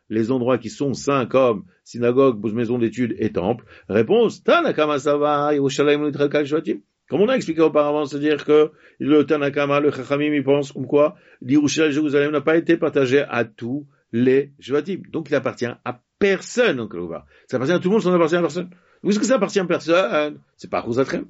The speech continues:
Ça vient pas dans le passage qui dit que c'est votre territoire. Et à cause de ça, Rabbi Yehuda lui dit, ça va au Shalem, Tralkal Shvatim.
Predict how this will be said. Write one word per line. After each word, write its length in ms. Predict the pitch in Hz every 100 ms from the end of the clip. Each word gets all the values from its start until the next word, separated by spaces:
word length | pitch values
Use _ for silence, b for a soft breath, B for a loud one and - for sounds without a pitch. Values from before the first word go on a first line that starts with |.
| _
Ça 140 | _ 95
vient 200 | 95 101
pas 120 | 120
dans 120 | 117
le 80 | 113
passage 240 | 113 135
qui 80 | 120
dit 120 | 110
que 60 | 113
c'est 100 | 117
votre 400 | 98 101 123 147
territoire. 500 | 147 165 165 208 - B B B
Et 40 | 101
à 120 | 104
cause 180 | 135 127
de 80 | 120
ça, 340 | 127 120 - _ _ _ _ _ _ _
Rabbi 280 | 85 90 107
Yehuda 340 | 117 117 151
lui 180 | 185 208
dit, 320 | 208 294 302
ça 160 | 127 104
va 140 | 113
au 80 | 143
Shalem, 320 | 139 156 262
Tralkal 320 | 277 101 101 104
Shvatim. 380 | 117 123 160